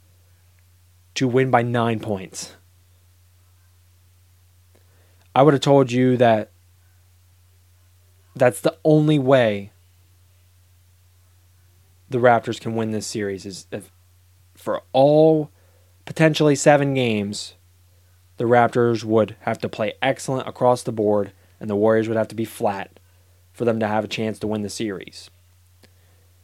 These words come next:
Otherwise, there's no way they're winning this. The Warriors are just too good of a team, and if both Steph and Klay went off,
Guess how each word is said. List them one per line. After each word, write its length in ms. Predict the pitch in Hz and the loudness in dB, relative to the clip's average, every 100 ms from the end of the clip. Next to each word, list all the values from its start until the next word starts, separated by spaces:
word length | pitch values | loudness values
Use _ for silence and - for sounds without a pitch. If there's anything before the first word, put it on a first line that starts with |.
| _ _ _ _ _ _ _ _ _ _ _ _ | _ _ _ _ _ _ _ _ _ _ _ _
Otherwise, 880 | 135 139 123 120 110 104 101 - - _ _ _ - | 2 4 6 6 6 2 -2 -10 -16 _ _ _ -6
there's 160 | 120 | -6
no 200 | 127 135 | -2 -2
way 200 | 127 127 | 0 0
they're 100 | 120 | 0
winning 300 | 113 117 104 | -4 -4 -6
this. 420 | 95 - - - _ _ _ _ _ _ _ _ | -10 -16 -18 -20 _ _ _ _ _ _ _ _
The 140 | 123 110 | -6 -2
Warriors 380 | 110 123 117 110 | 4 4 4 -2
are 60 | |
just 220 | 107 - | -8 -10
too 180 | - 139 | -6 -6
good 140 | 123 131 | -2 -2
of 80 | |
a 60 | 113 | -2
team, 520 | - 135 123 113 107 _ _ _ _ _ _ _ _ _ _ | -6 -4 -4 -4 -8 _ _ _ _ _ _ _ _ _ _
and 180 | 123 117 | -4 -2
if 320 | 110 - - _ _ _ _ _ _ _ | -4 -6 -20 _ _ _ _ _ _ _
both 640 | 131 131 139 127 - - _ _ _ _ _ _ _ _ | 6 6 4 -2 -12 -20 _ _ _ _ _ _ _ _
Steph 340 | - - 139 135 | -10 2 2 2
and 140 | 131 | -6
Klay 400 | - 135 131 131 | 0 2 2 2
went 260 | 113 127 117 | 0 -2 2
off, 460 | 113 123 147 - | 4 4 2 -8